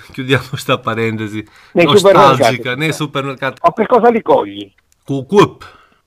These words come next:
Speaker 2: Ci vuole un cuop.
Speaker 1: Cuop.
Speaker 2: Quindi, ehm, eh, un scuop. Che cos'è un scuop?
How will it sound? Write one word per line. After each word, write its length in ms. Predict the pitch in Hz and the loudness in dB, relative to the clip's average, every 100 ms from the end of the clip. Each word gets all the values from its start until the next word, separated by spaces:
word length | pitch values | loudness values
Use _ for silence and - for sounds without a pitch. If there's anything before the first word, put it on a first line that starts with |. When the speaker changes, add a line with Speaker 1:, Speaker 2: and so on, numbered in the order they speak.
| - | -8
Speaker 2:
Ci 120 | - | 2
vuole 260 | 180 165 185 | 4 6 4
un 80 | 185 | 4
cuop. 260 | - - _ - | 2 2 _ -2
Speaker 1:
Cuop. 320 | 170 113 - | 0 0 -4
Speaker 2:
Quindi, 340 | 135 131 135 | -6 -4 -6
ehm, 840 | - 151 143 135 131 131 135 135 _ - - | -4 0 2 2 0 -4 -6 -10 _ -20 -12
eh, 160 | 156 151 160 | -10 -6 0
un 160 | 170 185 | 4 4
scuop. 260 | - 214 175 _ _ _ _ | 4 4 4 _ _ _ _
Che 120 | 160 151 | -12 -4
cos'è 200 | 170 143 | -2 -2
un 160 | 120 - | -4 -8
scuop? 200 | 113 | -12